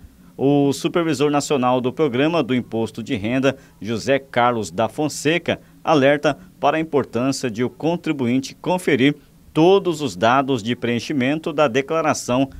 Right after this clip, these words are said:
antes do envio do documento, mesmo que o contribuinte opte por utilizar a pré-preenchida, e é de fundamental importância que ele faça a conferência das informações com o comprovante de rendimentos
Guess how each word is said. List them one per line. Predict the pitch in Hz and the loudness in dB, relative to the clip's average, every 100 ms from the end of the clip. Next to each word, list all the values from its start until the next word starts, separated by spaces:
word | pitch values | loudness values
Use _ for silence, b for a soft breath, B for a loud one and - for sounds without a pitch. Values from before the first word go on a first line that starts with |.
| B | B
antes | 131 165 202 - 165 | -2 -2 -2 -4 -4
do | 113 156 | -2 -4
envio | 175 - 190 143 | -2 -4 0 0
do | 143 147 | 0 0
documento, | 143 143 143 131 143 - - | 0 0 2 4 2 -2 -2
mesmo | 110 117 156 156 | 2 4 4 2
que | 156 151 | 2 2
o | 135 | 2
contribuinte | 151 160 160 143 120 127 135 139 B B | 2 0 -2 0 2 2 2 -2 B B
opte | - 123 - 123 135 135 | -6 -6 -2 -2 -2 -6
por | - 131 127 | 0 0 2
utilizar | 156 180 202 190 165 92 127 135 | 0 -2 -2 -4 -4 0 2 2
a | 127 | 0
pré-preenchida, | - 120 127 139 139 135 - 123 120 131 b b - | 0 0 0 0 0 -2 -2 0 0 -2 b b -6
e | 104 | 0
é | 120 | 2
de | 110 107 | 0 -4
fundamental | 117 - 151 185 170 165 127 - 123 | -6 -6 -6 -2 -2 0 0 2 2
importância | 127 160 151 120 131 135 | 2 0 0 -2 -4 -4
que | 127 143 | -6 -4
ele | 135 | -4
faça | - 117 120 - | 0 0 0 0
a | 113 | -2
conferência | - 143 139 117 113 123 120 | -2 -4 0 -2 -2 -2 -2
das | 107 104 92 | 0 -2 -2
informações | 160 - 156 147 - 123 131 - b b b | -2 -2 -2 -2 0 0 0 -2 b b b
com | - 190 190 | 2 2 2
o | |
comprovante | 175 160 156 127 113 139 135 127 | 0 0 2 2 4 0 0 -4
de | 120 | -2
rendimentos | 113 131 117 98 117 127 139 127 | 0 -2 0 0 0 0 -2 -4